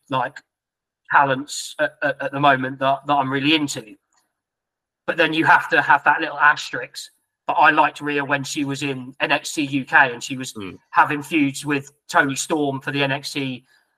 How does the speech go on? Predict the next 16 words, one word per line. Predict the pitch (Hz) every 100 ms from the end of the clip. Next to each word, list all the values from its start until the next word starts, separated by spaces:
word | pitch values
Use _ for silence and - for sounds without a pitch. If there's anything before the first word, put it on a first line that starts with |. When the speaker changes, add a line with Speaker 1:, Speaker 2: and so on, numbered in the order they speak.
| _
Speaker 1:
you | 151
know, | 151 147
like, | 139 139
United | 143 143 135
Kingdom | 151 135 135
Women's | 151 143 131 -
Championship, | 165 139 139 127 147 -
and, | 135 131 143 - 147
uh, | 143
and, | 139 139 135
you | 139
know, | 131
Shayna | - 160 147 135
Baszler | 139 135 147 135
matches | 139 - 135 139
on, | 127 127